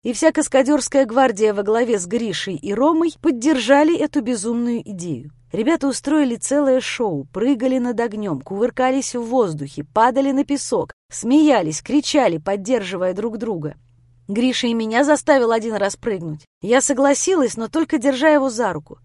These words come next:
С огромными глазами, страхом, который переборола только благодаря Грише, я прыгнула. Адреналин гонял кровь по венам, в ушах стоял бешеный стук сердца, что колотилось в груди.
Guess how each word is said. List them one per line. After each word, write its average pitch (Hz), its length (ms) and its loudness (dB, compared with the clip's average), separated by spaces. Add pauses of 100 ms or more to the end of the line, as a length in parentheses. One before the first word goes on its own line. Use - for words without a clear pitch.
(100)
С - 100 -10
огромными 233 580 2
глазами, 202 720 0 (100)
страхом, 269 600 2
который 220 400 -2
переборола 226 680 0
только 233 380 -2
благодаря 202 560 -2
Грише, 214 520 -4 (360)
я 220 200 -2
прыгнула. 190 580 -2 (640)
Адреналин 277 600 2
гонял 226 380 0
кровь 247 300 -2
по 214 160 -2
венам, 254 380 0 (100)
в 202 100 -4
ушах 320 300 2
стоял 254 360 0
бешеный 226 500 -2
стук - 280 -6
сердца, 240 380 -2
что 208 180 -10
колотилось 214 600 -4
в 170 80 -12
груди. 196 440 -6